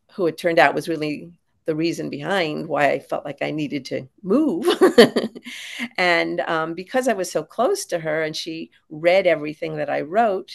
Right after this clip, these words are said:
it was very hard to be honest about what had, you know, how I felt about our stifling relationship.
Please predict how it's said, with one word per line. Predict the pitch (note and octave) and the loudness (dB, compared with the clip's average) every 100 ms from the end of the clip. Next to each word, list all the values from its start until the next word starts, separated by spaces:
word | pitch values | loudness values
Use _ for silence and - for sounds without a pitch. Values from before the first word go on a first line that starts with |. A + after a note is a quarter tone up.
| - - - - _ _ - | -20 -20 -20 -20 _ _ -6
it | |
was | F3+ | -4
very | F3 E3+ | 2 2
hard | E3+ E3+ E3 | 4 0 0
to | D#3 D#3 - _ | -4 -4 -8 _
be | F3+ | -6
honest | D#3 F3+ F3+ E3+ - | -4 -4 -4 -6 -10
about | D#3+ D#3 D3+ - _ _ _ _ _ | -4 -2 -2 -4 _ _ _ _ _
what | F3 D#3+ - - | -2 -2 -2 -12
had, | F3 D3 - _ | -12 -14 -20 _
you | F3+ | -4
know, | D#3+ D3 C#3+ _ | -2 -2 -6 _
how | - E3 | -6 -2
I | D#3 | -2
felt | D3 G3+ F#3+ | 0 0 -2
about | D#3 D3+ C#3+ | 0 -2 0
our | C#3+ D3 D#3 - _ _ _ _ _ _ _ | -2 -4 -6 -18 _ _ _ _ _ _ _
stifling | - - E3 E3 C#3+ C#3+ | -20 -4 -2 -2 -10 -10
relationship. | D3 F#3 G#3+ - D3 - | -4 -4 -4 -8 -12 -16